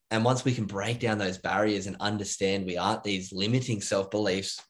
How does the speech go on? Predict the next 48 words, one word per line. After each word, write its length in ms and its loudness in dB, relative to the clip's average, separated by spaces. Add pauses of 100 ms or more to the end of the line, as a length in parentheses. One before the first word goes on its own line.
(120)
we 80 0
can 160 0
begin 320 0
to, 260 0
yeah, 180 2
take 280 -2
steps 240 -4
forward 340 0
in 80 -4
our 120 0
life 240 0
and 100 -6
develop 380 0
new 260 2
values 560 2
and 180 -4 (320)
evolve 640 6
into, 520 0 (440)
like 220 -4
we 80 0
touched 300 0
on 60 2
before, 420 4
your 160 2
higher 300 4
self. 400 0
And 100 0
it's 140 -6
not 100 0
to 80 -2
say 160 2
that 140 -2
you're 120 0
not, 320 0 (680)
like, 280 2
right 220 6
now, 160 4
you 200 4
are 80 4
your 120 4
higher 240 2
self, 420 -2 (100)
but 380 0
there's 200 0
always 260 6
potential 420 -4
for 140 -8
growth. 500 0